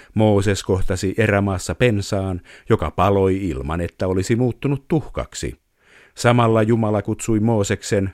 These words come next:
kansansa johtajaksi ja vapauttajaksi. Raamatullisten sanontojen selitysoppaan Elämän vesi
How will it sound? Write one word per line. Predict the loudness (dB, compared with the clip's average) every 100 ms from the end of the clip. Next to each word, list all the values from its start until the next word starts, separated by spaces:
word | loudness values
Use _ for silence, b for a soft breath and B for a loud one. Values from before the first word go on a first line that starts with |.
| -6
kansansa | -6 -4 -6 -6 -4
johtajaksi | 0 -2 -2 -4 -4 -6 -10 -4
ja | 0 0
vapauttajaksi. | 0 0 -2 -4 -8 -10 -10 -12 -14 -14 -16 _ _ _ _ _ B B B B
Raamatullisten | 0 2 2 0 0 0 0 -2
sanontojen | 0 0 0 0 0 0
selitysoppaan | 0 0 0 -4 -8 -10 -6 -4 -4 -4
Elämän | 0 2 2 -2 0
vesi | 0 0 -2 -6